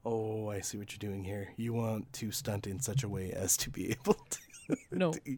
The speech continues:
Speaker 2: no,
Speaker 1: to use your
Speaker 2: no.
Speaker 1: thing.
Speaker 2: Rojan has a charm. He uses strength to hit, not
Speaker 1: Well,
Speaker 2: dex, all the time.
Speaker 1: Right, but then you could also, if you're gonna,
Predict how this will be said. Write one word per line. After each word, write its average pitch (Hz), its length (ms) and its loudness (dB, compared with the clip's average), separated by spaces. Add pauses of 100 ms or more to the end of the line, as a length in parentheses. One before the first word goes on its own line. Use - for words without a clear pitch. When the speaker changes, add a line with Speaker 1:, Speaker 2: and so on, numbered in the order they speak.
(140)
Speaker 2:
no, 143 380 4
Speaker 1:
to 117 80 4
use 104 260 6
your 107 80 4
Speaker 2:
no. 120 320 4 (140)
Speaker 1:
thing. 185 100 -6 (180)
Speaker 2:
Rojan 123 320 4
has 123 180 2
a 113 40 -2
charm. 101 460 -4 (340)
He 113 120 -6
uses 120 440 0
strength - 440 -6
to 104 80 -6
hit, - 340 -8
not 135 120 4
Speaker 1:
Well, 131 120 8
Speaker 2:
dex, - 460 -6 (800)
all 98 180 0
the 95 120 -6
time. 90 260 -10 (360)
Speaker 1:
Right, 123 1200 2 (360)
but 123 260 4
then 120 180 6
you 113 100 2
could 113 180 2
also, 110 520 2
if 107 140 -2
you're 107 100 0
gonna, 107 340 2